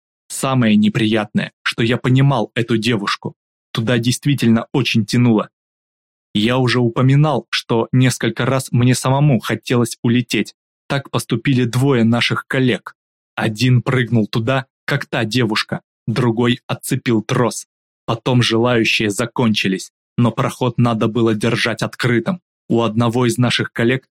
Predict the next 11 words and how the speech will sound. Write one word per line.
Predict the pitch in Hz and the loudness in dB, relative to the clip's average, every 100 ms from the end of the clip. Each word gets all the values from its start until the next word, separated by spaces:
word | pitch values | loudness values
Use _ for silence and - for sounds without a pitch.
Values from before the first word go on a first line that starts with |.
| _ | _
тогда | 127 110 120 127 - | -4 -2 0 -2 2
умирал | 127 127 131 123 113 | 2 4 2 0 0
дед. | 117 101 - _ _ _ _ - | -2 -2 -6 _ _ _ _ -6
Этот | 131 117 - | -2 -2 -2
сотрудник | 120 - 151 110 101 - | -4 0 0 2 -2 -2
переехал | 120 117 120 131 131 | 0 2 2 0 0
жить | 113 131 - | 0 -2 -4
к | - | -8
проходу. | - 131 123 - 135 98 90 _ _ _ _ _ | -2 -2 -2 0 0 0 -6 _ _ _ _ _
Дед | 104 117 107 - _ | -2 0 -2 -6 _
умер. | 135 117 101 - | 2 2 2 -4